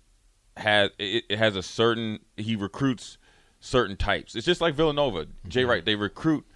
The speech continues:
Speaker 1: certain types of players' mentality, so it makes him easy. It, they said he's a, actually a more efficient recruiter as an older guy,
Speaker 2: Mm-hmm.
Speaker 1: bec-,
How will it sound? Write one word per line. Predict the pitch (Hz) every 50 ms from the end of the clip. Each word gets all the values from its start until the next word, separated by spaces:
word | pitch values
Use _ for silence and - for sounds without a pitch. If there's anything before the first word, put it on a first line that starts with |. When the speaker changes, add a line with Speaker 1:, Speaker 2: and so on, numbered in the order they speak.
| - - _ _ _ _ _ - -
Speaker 1:
certain | - - - - 156 151 120 135 139 113
types | - - 131 123 117 107 - -
of | 110 95 90 78 - _ - _ -
players' | - 127 127 127 123 120 117 113 104
mentality, | 101 98 92 - 117 110 117 117 113 110 110 107 107 110 104 - - -
so | - 123 113 110
it | 95
makes | 104 120 135 139 - -
him | 135 117 -
easy. | - 117 123 127 127 107 107 110 107 104 104 - - - - - - -
It, | 110 117 107 107
they | 110 120
said | 113 - 143 139 135
he's | 127 113
a, | 113 101
actually | 98 110 117 - - 110
a | 101
more | 104 107 104 92
efficient | 90 - - 139 - - 127 90
recruiter | 92 90 - - 95 95 95 98
as | 87 104 104 98
an | - -
older | 104 127 156 185 131 98
guy, | 87 90 82 78 78 80 82 90
Speaker 2:
Mm-hmm. | 110 107 104 98 90 87 90 92
Speaker 1:
bec-, | 113 120 127